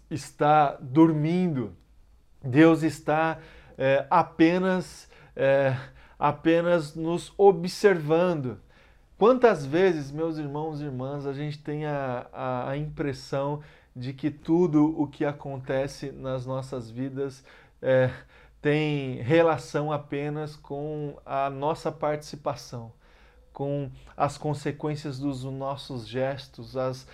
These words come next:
injustiças dos gestos de outras pessoas, e parece que Deus não tem nada a ver,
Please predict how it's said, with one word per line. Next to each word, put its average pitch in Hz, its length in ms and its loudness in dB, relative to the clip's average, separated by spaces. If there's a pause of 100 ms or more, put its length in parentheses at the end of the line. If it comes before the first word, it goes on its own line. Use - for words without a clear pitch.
(180)
injustiças 147 920 -6 (240)
dos 127 300 -6
gestos 139 580 -4
de 123 140 -6
outras 143 400 -6
pessoas, 143 720 -8 (300)
e 135 60 -6
parece 139 420 0
que 147 100 -6
Deus 139 300 -4
não 143 100 -10
tem 135 160 -10
nada 143 300 -6
a 131 40 -4
ver, 120 420 -8